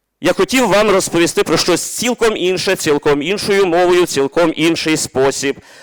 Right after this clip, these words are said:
Але раптом життя потекло ненаситною повінню повз вікна душі моєї, коли я прямував у метро. Потекло і підхопило. І я вже не зміг пручатися,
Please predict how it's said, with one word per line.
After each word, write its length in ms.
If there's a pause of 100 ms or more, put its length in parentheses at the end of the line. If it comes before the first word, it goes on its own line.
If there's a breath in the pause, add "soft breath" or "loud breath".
Але 180
раптом 380
життя 640
потекло 760
ненаситною 800
повінню 640 (800)
повз 280
вікна 300
душі 400
моєї, 640 (600)
коли 260
я 260
прямував 800 (300)
у 120
метро. 520 (1300)
Потекло 360
і 40
підхопило. 640 (840)
І 100
я 100
вже 140
не 120
зміг 300
пручатися, 880